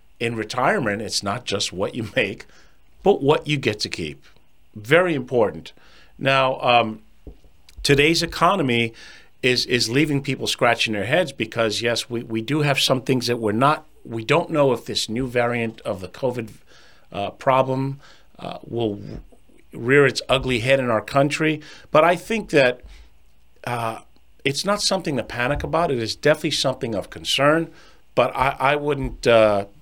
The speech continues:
you know, throw my hands up in the air and, and say that the world's coming to an end, because the world's been coming to an end for several thousand years, and it still hasn't happened.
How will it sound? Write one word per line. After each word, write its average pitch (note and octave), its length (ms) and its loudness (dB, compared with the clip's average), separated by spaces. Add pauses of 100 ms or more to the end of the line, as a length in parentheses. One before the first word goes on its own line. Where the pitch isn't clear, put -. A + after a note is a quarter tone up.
(180)
you C3 80 -4
know, C3 80 -6
throw C#3+ 240 0
my B2+ 120 0
hands A#2+ 360 0
up A2 160 -2
in G#2 80 -4
the G#2 120 -4
air G#2 100 0
and, G2 280 -8
and G2 180 -8
say A#2+ 220 -2
that G#2+ 160 -2
the A2+ 80 -2
world's A#2 320 0
coming G2+ 320 -4
to G2 160 -8
an F#2 80 -4
end, F2+ 180 -4
because A2+ 540 2 (640)
the B2 100 -2
world's C#3+ 280 2
been A#2+ 160 -4
coming A2+ 300 -4
to A#2 140 -4
an G#2+ 120 2
end A2+ 200 2
for - 160 -6
several C3 320 2
thousand G#2+ 460 0
years, E2 480 -4
and G#2 260 -2
it F#2+ 60 -4
still C3+ 260 2
hasn't G#2 300 -4
happened. F2+ 480 -8